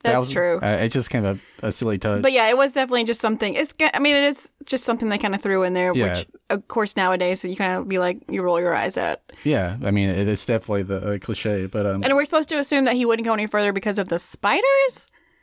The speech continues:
Speaker 1: or
Speaker 2: Well, I mean, also it was kinda deep. <laughs>
Speaker 1: Yeah, I guess.
Speaker 2: Yeah, but I think looking back, maybe he knew that there were, you know, giant spiders down there.
Speaker 1: Oh, but let's, so look, I got a, a cool, um, fact for you.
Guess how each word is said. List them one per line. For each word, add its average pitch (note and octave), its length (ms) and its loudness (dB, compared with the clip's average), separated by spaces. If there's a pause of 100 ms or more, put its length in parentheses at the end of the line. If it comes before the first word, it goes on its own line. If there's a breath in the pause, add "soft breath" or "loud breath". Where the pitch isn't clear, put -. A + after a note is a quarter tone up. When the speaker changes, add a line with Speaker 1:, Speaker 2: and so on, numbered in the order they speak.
(340 soft breath)
Speaker 1:
or G#3 600 2 (220)
Speaker 2:
Well, F3+ 240 4
I D#3+ 100 2
mean, C3 480 2
also C3 300 0
it A2 40 4
was G#2+ 120 0
kinda E3 240 -2
deep. G#2+ 360 0 (200)
<laughs> - 180 -6
Speaker 1:
Yeah, G3 220 0
I F#3 60 0
guess. F#3 380 -4 (540 loud breath)
Speaker 2:
Yeah, D#3+ 300 4
but C#3 180 4
I B2+ 60 4
think C#3+ 240 0
looking A#2 280 2
back, G#2 340 2
maybe G#2 300 2
he G2 40 2
knew G2 220 2
that F#2+ 60 -2
there F#2 120 2
were, F2+ 240 0 (220)
you G2 80 0
know, F2+ 100 2
giant F2+ 320 0
spiders F2+ 420 0
down F2 180 -2
there. F2 160 -2 (140)
Speaker 1:
Oh, B3+ 80 4
but A#3 160 2
let's, A#3+ 180 2
so A#3 340 0
look, A#3+ 280 0
I A3 60 2
got B3 180 2
a, A3 100 0 (240)
a G3+ 40 0
cool, A3 480 2
um, F3+ 340 0
fact F#3+ 320 -2
for - 200 -6
you. F#2+ 200 -6